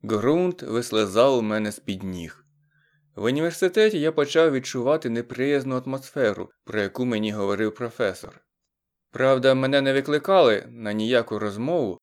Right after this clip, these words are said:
але тут і там я похоплював натяк та принагідно дещо проскакувало у пані Марії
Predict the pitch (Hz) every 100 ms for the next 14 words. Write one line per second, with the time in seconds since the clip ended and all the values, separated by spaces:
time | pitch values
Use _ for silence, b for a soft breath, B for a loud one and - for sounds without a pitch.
0 | _ _ _ 127 156 165 - 196 - 131
1 | 127 165 170 127 135 170 113 107 147 151
2 | 120 104 98 98 117 135 117 - _ _
3 | _ 117 - 123 131 156 180 165 113 123
4 | 143 - 120 107 - 135 151 143 120 110
5 | - 120 123 123 131 139 131 95 90